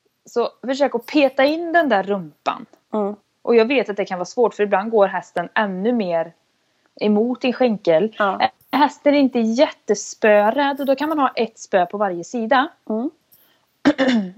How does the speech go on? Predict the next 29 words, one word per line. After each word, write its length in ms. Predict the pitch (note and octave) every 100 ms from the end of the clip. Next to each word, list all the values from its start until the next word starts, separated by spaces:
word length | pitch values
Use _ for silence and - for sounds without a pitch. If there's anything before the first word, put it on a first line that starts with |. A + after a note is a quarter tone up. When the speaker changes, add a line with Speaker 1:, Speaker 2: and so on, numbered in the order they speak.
| _
Speaker 1:
Och 140 | - A#3
då 140 | A3
kan 140 | G#3+ A#3
man 160 | B3
peta 340 | B3 C#4+ B3+ C4+
lite 220 | D4+ C#4
med 140 | G3+
det 220 | F#3 E3+ E3+ _ _ _
Speaker 2:
Mm. 240 | G#3+ G#3 A3+
Speaker 1:
där 160 | G3 F#3+
hästen 300 | F#3 - G3
går 140 | F#3+
utåt 280 | F3+ - A#2+
och 80 | A#2
så 80 | G3
bara, 120 | F#3
ja, 100 | A2
just 260 | A3 D#4
det, 160 | - F#3
zitt, 500 | E3 F#3 A#4 - - _
och 100 | A3+
så 80 | -
blir 100 | G3+
den 140 | F#3
rak, 320 | G3 D4 -
Speaker 2:
Mm. 120 | A3 G#3
Speaker 1:
eller 100 | F3+
ja, 60 |
förhoppningsvis. 540 | - E3 - E3 A#3